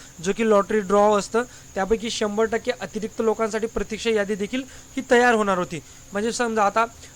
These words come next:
अ, एक हजारचा कोटा माल ज्या धुळे जिल्ह्याला आला, तर त्या धुळे जिल्ह्याच्या एक हजारच्या कोटामध्ये ज्यांचे प-, शंभर नावं येतील, तर ते शंभर नावं पहिले पाठवले जातील लॉटरीमध्ये.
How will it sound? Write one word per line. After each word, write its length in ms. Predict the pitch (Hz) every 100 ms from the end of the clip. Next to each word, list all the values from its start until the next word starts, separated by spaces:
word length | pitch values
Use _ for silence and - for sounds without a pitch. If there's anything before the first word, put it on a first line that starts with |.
| -
अ, 120 | 202
एक 260 | 208 226 233
हजारचा 300 | 233 208 240
कोटा 300 | 226 214 233
माल 180 | 220
ज्या 160 | 214 226
धुळे 260 | 190 208 214
जिल्ह्याला 380 | 214 208 202
आला, 280 | 202 185 196 208
तर 100 | 240 254 - -
त्या 100 | 233
धुळे 240 | 214 220 214
जिल्ह्याच्या 360 | 226 226 247
एक 240 | 240 220 233
हजारच्या 320 | 220 208 233
कोटामध्ये 440 | 214 214 214 202
ज्यांचे 380 | 196 214 202 240
प-, 240 | 226 - 202 - - -
शंभर 400 | - 214 214 240
नावं 320 | 220 208 220
येतील, 340 | 220 220 247 277 - - -
तर 80 | 220
ते 80 | 247
शंभर 320 | 208 220 226
नावं 220 | 220 214
पहिले 340 | 220 226 220 254
पाठवले 440 | - 214 214 214
जातील 260 | 208 202 220
लॉटरीमध्ये. 520 | 208 190 202 175 151